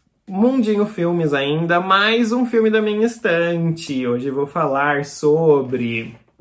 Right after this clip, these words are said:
O Diabo Veste Prada. Eu amo esse filme, ícone dos anos dois mil. É um filme icônico, perfeito.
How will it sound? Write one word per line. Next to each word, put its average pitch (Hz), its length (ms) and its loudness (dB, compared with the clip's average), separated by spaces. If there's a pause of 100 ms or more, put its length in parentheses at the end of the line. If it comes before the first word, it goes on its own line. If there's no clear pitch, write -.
(1080)
O 247 120 6
Diabo 214 460 2
Veste 208 380 0
Prada. 165 1000 2
Eu 247 300 2
amo 226 760 4
esse 220 300 2
filme, 190 800 -4
ícone 220 640 0
dos 170 240 -2
anos 160 240 0
dois 147 280 2
mil. 143 240 -2
É 147 60 -2
um 160 80 -4
filme 170 400 -6
icônico, 190 1200 -2
perfeito. 165 1500 0